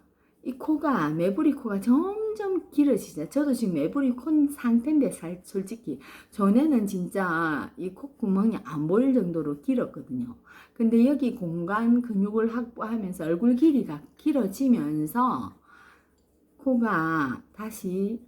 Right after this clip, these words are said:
올라갔어요. 길어지니까 당연히 위로 길어지고 옆으로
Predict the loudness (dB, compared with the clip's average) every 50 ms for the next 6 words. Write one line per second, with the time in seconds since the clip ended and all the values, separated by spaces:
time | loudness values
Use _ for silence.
0 | _ _ _ -4 -2 -2 -4 -4 -10 -14 -14 -14 -12 -12 -12 -12 -14 -18 -20 _
1 | _ _ _ _ _ _ 2 2 4 4 2 -2 0 0 0 0 0 -4 -10 -18
2 | -20 -16 -12 -8 -2 -2 2 4 4 4 6 4 4 4 2 0 0 -2 -4 -4
3 | -4 -6 -6 -8 -8 -6 -6 -4 -2 -2 -4 -4 -6 -8 -6 -6 -6 -6 -10